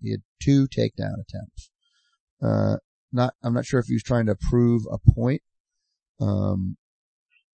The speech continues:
like it was, uh, I'm not trying to, I'm not, I'm not sure if he was, like, trying to say, "Hey, I can stand up with him," or, or what the deal was, but,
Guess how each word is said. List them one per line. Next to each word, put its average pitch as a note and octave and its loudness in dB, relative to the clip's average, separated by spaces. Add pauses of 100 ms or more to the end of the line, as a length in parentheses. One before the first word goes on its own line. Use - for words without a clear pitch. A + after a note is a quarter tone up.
(140)
like A2 -4
it A#2+ -6
was, G#2 -4 (240)
uh, G2 -10 (580)
I'm - -20
not A2 -12
trying A2+ -4
to, G#2+ -10 (300)
I'm A2+ -10
not, A2 -10
I'm G#2 -8
not A2 -6
sure B2+ -4
if - -8
he A2+ -2
was, G#2 -6
like, G#2 -6
trying G#2+ -4
to G2 -4
say, G2 -10
"Hey, A2 -4
I A2 -6
can G#2 -10
stand G#2 -8
up A2+ -6
with A#2 -8
him," C3+ -4
or, G#2+ -6
or G#2 -8
what A#2 -6
the A#2+ -10
deal A#2 -4
was, B2 -2
but, - -6